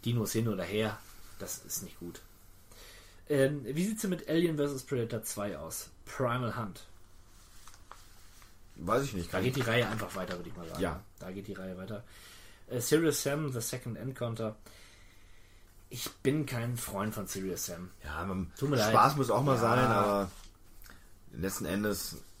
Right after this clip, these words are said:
Speaker 2: das waren halt so die Ausläufer der neunziger Jahre, dieser, diese Art von Humor, die war dann auch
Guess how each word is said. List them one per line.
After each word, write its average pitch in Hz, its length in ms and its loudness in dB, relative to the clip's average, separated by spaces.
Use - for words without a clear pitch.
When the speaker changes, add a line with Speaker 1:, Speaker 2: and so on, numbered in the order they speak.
Speaker 2:
das 98 220 -4
waren 120 220 4
halt 113 220 4
so 117 60 -2
die 101 140 0
Ausläufer 101 400 0
der 95 100 2
neunziger 87 380 -2
Jahre, 82 280 0
dieser, 80 300 -4
diese 113 180 2
Art 123 140 2
von 123 140 -2
Humor, 107 480 2
die 92 100 -6
war 101 100 4
dann 104 220 0
auch 92 180 -4